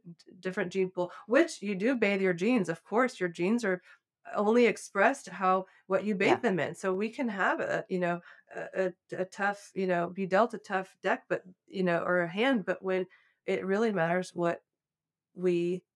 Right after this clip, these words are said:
Speaker 1: how, what we do to express or not express them. So we have a lot of control. Um, another thing my naturopathic doctor says is, "Health is freedom from limitation."
Speaker 2: I love that. I love that statement.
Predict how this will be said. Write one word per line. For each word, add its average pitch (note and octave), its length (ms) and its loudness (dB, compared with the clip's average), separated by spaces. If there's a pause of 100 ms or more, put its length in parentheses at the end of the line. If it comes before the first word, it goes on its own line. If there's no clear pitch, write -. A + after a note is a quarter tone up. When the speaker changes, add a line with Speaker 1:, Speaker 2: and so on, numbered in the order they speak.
(340)
Speaker 1:
how, F#3 480 2
what F#3+ 180 -2
we G3+ 140 -2
do F3+ 480 0 (160)
to F3 340 0
express F3+ 520 -4
or F3 60 -2
not F3 220 0
express - 380 -10
them. F3+ 220 -10
So F3 240 -4 (260)
we G3 140 0
have B3+ 200 4
a A#3+ 40 0
lot F3+ 220 2
of E3 100 -10
control. E3+ 460 -10 (540)
Um, F#3 240 0
another G#3+ 240 0
thing A3 120 0
my F#3+ 120 2
naturopathic F3+ 400 -2
doctor E3+ 200 -4
says E3+ 280 -4
is, F3 180 -10
"Health F3 220 -4
is F#3 120 -12
freedom E3+ 280 -6
from E3+ 160 -6
limitation." E3+ 640 -8 (340)
Speaker 2:
I D3+ 40 -8
love B2+ 300 -4
that. A2 260 -2 (1000)
I D3+ 60 -10
love B2+ 160 -6
that - 160 -8
statement. - 440 -12